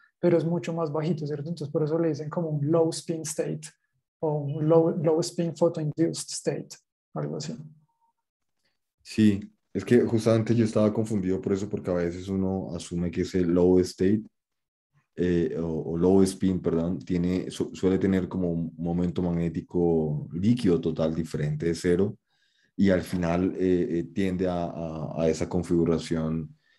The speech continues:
Speaker 2: eh, eh, ferro o, o usualmente, digamos, en, en materiales normales es, es paramagnética, como, como lo mencionas.
Speaker 1: Ujú.
Speaker 2: Entonces tenía la duda justamente por eso. Muchas gracias, Julián.
Speaker 1: Sí, dale, no, con gusto, Carlos. También cabe decir que si uno cambia los parámetros de, de la luz,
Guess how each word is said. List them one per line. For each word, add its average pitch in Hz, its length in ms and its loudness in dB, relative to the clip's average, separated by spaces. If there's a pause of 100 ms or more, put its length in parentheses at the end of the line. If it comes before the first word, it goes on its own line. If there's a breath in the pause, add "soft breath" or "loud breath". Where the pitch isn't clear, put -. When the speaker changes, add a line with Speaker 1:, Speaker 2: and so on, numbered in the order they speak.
(140)
Speaker 2:
eh, 78 760 0
eh, 76 40 -10
ferro 101 340 4
o, - 40 4
o 98 540 4
usualmente, 92 680 -2
digamos, 85 320 -4
en, 82 60 -6
en 82 160 -4
materiales 85 600 0
normales 90 540 4
es, 85 280 2
es 85 100 -4
paramagnética, 85 600 -4
como, 82 360 -8
como 80 160 -2
lo 78 80 2
mencionas. 165 500 2
Speaker 1:
Ujú. - 100 -6 (340 loud breath)
Speaker 2:
Entonces - 180 -12
tenía 98 200 6
la 98 100 6
duda 98 280 8
justamente 92 420 -2
por 82 160 -2
eso. 82 240 -2 (480)
Muchas 101 200 4
gracias, 95 320 2
Julián. 82 440 -4 (120)
Speaker 1:
Sí, - 320 -6
dale, 160 320 2
no, 160 220 2
con 160 140 -2
gusto, 160 320 -2
Carlos. 156 280 -2
También 180 280 4
cabe 214 320 4
decir 175 280 2
que 208 140 0
si 202 100 -4
uno 196 160 0
cambia 202 280 0
los 196 120 -4
parámetros 165 580 -4
de, 175 280 0
de 160 160 -6
la 147 140 -6
luz, - 420 -6